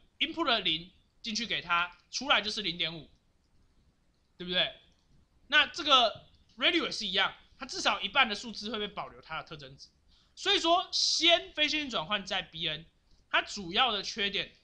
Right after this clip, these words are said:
其实是你的B N的好处就被丢掉了，这个B N这一层变得可有可无。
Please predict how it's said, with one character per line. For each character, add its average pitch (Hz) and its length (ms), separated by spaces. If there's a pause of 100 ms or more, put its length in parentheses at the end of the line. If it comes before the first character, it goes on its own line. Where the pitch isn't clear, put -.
(420)
其 202 220
实 262 140
是 214 200
你 196 160
的 202 120
B 233 260
N 247 140
的 240 80
好 151 180
处 190 160
就 170 140
被 160 400 (280)
丢 151 140
掉 147 220
了， 117 100 (260)
这 214 100
个 247 40
B 294 220
N 339 120
这 330 140
一 311 60
层 190 200
变 220 160
得 180 120
可 - 180
有 170 160
可 147 180
无。 110 80